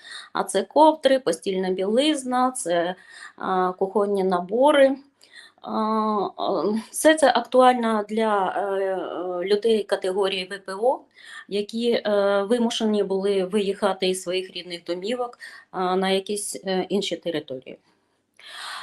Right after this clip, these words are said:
А й нестача, я от уже сказала, що наразі, е, велика, м, потреба в гігієнічних наборах. І, е, ми вже роздаємо, і, е,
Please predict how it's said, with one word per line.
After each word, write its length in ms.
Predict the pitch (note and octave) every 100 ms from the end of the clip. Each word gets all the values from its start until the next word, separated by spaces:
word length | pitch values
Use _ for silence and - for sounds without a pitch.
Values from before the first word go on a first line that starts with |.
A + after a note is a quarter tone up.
| -
А 100 | G#3+
й 140 | G#3 G#3+
нестача, 640 | A#3+ D4 - F4+ A4 D4+
я 260 | B3+ A#3+ C#4+
от 140 | C#4+
уже 200 | C4 B3
сказала, 580 | B3 A#3+ G3+ F#3+ F#3 F3+
що 240 | - G#3 G#3
наразі, 500 | G#3 A3+ C#4 C#4+ C#4+
е, 460 | C4+ - A3+ G#3+
велика, 640 | G#3+ A3+ A#3+ A3+ G#3+ G#3 G3+
м, 480 | G3+ G3+ G3+ G3+ G3
потреба 540 | G#3+ G#3+ G#3+ A3 A3 C#4+
в 40 |
гігієнічних 840 | A#3 A3 G#3+ G3+ G#3 G#3+ - A3 A3
наборах. 680 | G#3 F#3 E3+ D#3+ D#3+ - - _ - - - -
І, 320 | G#3 G#3+ G#3
е, 300 | F#3+ - G#3 G#3
ми 300 | A3+ G#3 -
вже 300 | G3 A3+ G3+
роздаємо, 800 | G#3 A3+ A3+ C4 C4+ D4+ D4+ D#4 -
і, 260 | A#3
е, 60 | A#3+